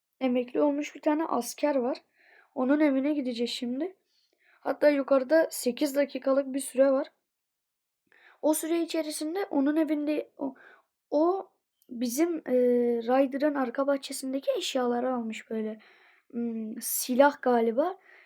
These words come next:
İşte onlardan almış. Biz de gidip on-, onları almaya çalışacağız. Şey yapacağız zaten, onları alıp, e, görevi tamamlamaya çalışacağız.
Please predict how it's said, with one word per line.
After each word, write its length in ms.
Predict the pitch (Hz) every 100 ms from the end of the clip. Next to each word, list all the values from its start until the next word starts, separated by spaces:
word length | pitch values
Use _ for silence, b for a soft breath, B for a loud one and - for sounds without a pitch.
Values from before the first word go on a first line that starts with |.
| b
İşte 380 | - - 254 240 -
onlardan 580 | 247 254 262 254 294
almış. 560 | 311 277 277 440 - - _ _ _ _ _ _ _ _ -
Biz 220 | 285 339
de 100 | 294
gidip 260 | 269 269 330
on-, 300 | 330 311 -
onları 440 | - 294 285 294 294
almaya 340 | 285 262 247
çalışacağız. 720 | 240 233 220 - - 349 381 _ _ _ _ _ _ _ _ _ _
Şey 200 | - 285
yapacağız 440 | 285 233 - 247 226
zaten, 300 | 233 285 311
onları 480 | 262 254 254 269
alıp, 340 | 285 277 370 - _ _ _ _ _ _ _ _
e, 120 | - 269 254 254 254 254
görevi 380 | 254 269 277 320
tamamlamaya 640 | 339 294 269 254 247 240 226
çalışacağız. 720 | - - 240 - - 381